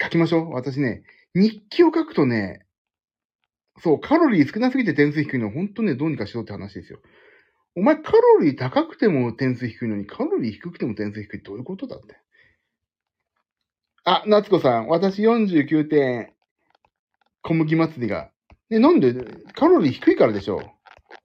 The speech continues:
あ、ビブラートさん、千五十八はね、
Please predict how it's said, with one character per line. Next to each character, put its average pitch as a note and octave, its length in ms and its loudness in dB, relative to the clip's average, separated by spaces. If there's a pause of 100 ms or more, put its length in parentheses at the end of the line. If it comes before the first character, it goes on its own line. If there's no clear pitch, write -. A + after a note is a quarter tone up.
(1500)
あ、 B2 180 -2 (220)
ビ C#3 160 -2
ブ E3+ 80 0
ラ A#3+ 60 2
ー A#3+ 40 -2
ト G#3+ 60 -6
さ C#3+ 140 -4
ん、 B2 60 -8
千 A#3+ 260 4
五 D#3+ 140 4
十 C3 120 0
八 B2 220 -2
は A#2 40 2
ね、 G#2+ 340 -4